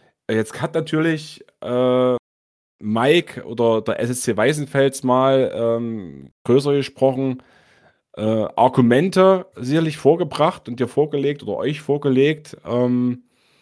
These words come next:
nimm uns mal ein bisschen mit. Ähm, wie kam's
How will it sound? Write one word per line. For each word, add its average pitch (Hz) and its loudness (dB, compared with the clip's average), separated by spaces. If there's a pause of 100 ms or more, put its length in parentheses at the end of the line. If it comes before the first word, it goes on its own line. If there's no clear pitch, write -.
(440)
nimm 160 4
uns 208 4
mal 180 4
ein 156 -2
bisschen 175 2
mit. 175 -2 (480)
Ähm, 120 -4
wie 127 -4
kam's 202 -2